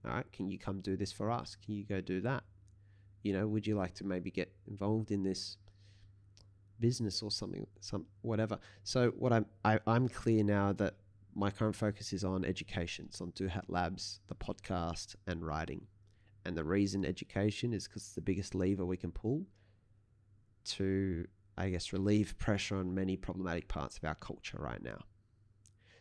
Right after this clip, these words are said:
So it feels very clear to me. And the podcast is, is fun, it's enjoyable, but it can also support that mission because I believe in holistic learning,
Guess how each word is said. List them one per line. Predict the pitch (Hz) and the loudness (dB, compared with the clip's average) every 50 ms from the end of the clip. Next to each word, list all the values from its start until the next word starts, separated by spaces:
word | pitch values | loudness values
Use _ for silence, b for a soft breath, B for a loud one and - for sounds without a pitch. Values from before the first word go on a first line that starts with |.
| b b | b b
So | - - 90 92 - | -4 0 0 0 2
it | 92 - - | 0 -2 -2
feels | - - 123 123 120 110 | 0 2 2 2 2 2
very | 104 113 107 107 101 | 2 2 2 2 2
clear | - - - - 98 92 92 | 0 -2 -2 0 0 0 0
to | - | -2
me. | 78 80 65 - - _ _ - _ _ _ B B B B B B B B B - | -4 -8 -8 -12 -14 _ _ -20 _ _ _ B B B B B B B B B -4
And | 110 107 104 | -2 0 0
the | 98 90 | 0 0
podcast | - - 120 131 - - 127 117 113 107 110 - - - | 2 2 2 2 2 2 2 4 4 4 2 -2 -4 -2
is, | 101 104 101 95 - - - | 0 0 0 0 -2 -6 -4
is | - 95 - | -4 -4 -6
fun, | - - - 101 120 143 180 175 | -4 -2 0 2 2 4 2 2
it's | - - - | 0 0 -2
enjoyable, | 95 95 - 104 104 110 123 139 160 151 | -4 -2 2 4 4 4 4 4 2 0
but | - 107 85 | 0 -2 -4
it | - | -2
can | - 101 | -4 -4
also | - 101 104 - - 98 | -2 -2 -2 -2 -2 -2
support | - - - - - 113 101 - | -2 -4 -6 -6 -6 -6 -4 -2
that | 92 80 - | -4 -4 -2
mission | 85 92 - - - 90 - | -2 -2 -2 -4 -6 -8 -8
because | - - - 104 101 | -8 -8 -6 -4 -4
I | 90 | -2
believe | 87 98 95 98 95 82 | -2 0 0 0 0 0
in | 92 78 | -2 -6
holistic | - - - - 104 98 90 90 - - - 90 - | -6 -8 -6 -4 -2 -2 -2 -2 -4 -4 -6 -6 -4
learning, | - 92 95 92 92 90 82 82 82 - - | -2 -2 0 0 0 -2 -4 -6 -10 -12 -14